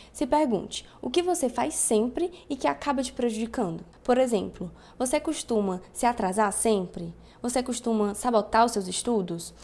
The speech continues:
Investigue isso. Além disso, é necessário observar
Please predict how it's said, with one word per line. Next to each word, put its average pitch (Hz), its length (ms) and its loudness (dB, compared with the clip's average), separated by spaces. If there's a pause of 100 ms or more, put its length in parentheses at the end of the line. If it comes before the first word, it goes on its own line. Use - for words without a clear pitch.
(180)
Investigue 285 680 0
isso. - 260 -6 (120)
Além 240 280 2
disso, 214 480 0 (200)
é 220 60 0
necessário 240 580 0
observar 208 640 0